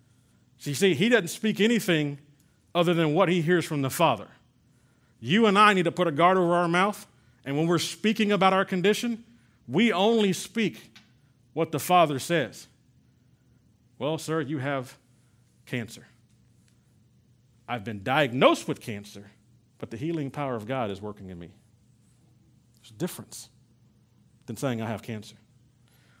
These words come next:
"Well, sir, you have diabetes." I've been diagnosed with diabetes, but the healing power of God is working in me.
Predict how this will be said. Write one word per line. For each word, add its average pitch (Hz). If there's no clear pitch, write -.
"Well, 143
sir, 165
you 147
have 139
diabetes." 127
I've 135
been 120
diagnosed 127
with 120
diabetes, 95
but -
the 95
healing 135
power 120
of 92
God 107
is 87
working 95
in 87
me. -